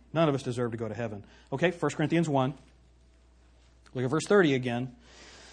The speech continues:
"But of him are ye in Christ Jesus, who of God is made unto us wisdom." Why? Because we're ignorant. "Righteousness." Why? Because we're wicked.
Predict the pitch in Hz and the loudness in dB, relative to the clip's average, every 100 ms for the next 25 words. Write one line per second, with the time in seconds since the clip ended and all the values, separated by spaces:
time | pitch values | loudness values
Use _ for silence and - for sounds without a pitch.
0 | - _ 143 139 180 175 156 143 - 240 | -20 _ 4 8 10 12 10 10 8 10
1 | 175 214 240 - - - - - _ _ | 10 10 6 2 -14 -20 -20 -20 _ _
2 | _ _ _ _ _ _ _ - 156 156 | _ _ _ _ _ _ _ 8 8 10
3 | 165 202 208 185 214 226 214 208 214 - | 6 4 4 4 4 6 6 6 4 0
4 | 151 120 113 120 165 - - _ _ - | 0 0 -4 -6 -8 -14 -20 _ _ -20
5 | - 202 220 175 135 202 175 165 165 156 | 4 10 10 10 10 12 12 12 10 4
6 | 139 147 202 254 208 160 160 143 131 127 | 6 8 8 8 8 6 4 6 4 2
7 | 127 156 202 147 135 143 190 - _ 139 | 2 6 8 6 2 0 -4 -10 _ 6
8 | 156 127 139 135 123 131 165 202 180 131 | 8 8 2 -4 -2 0 2 2 2 0
9 | 123 - - - _ - 143 214 - 143 | -2 -6 -14 -20 _ 2 6 6 4 -4
10 | 143 147 135 175 185 143 147 131 151 143 | -4 -2 6 8 8 6 0 0 0 2
11 | 165 175 190 131 135 | 2 2 2 0 -4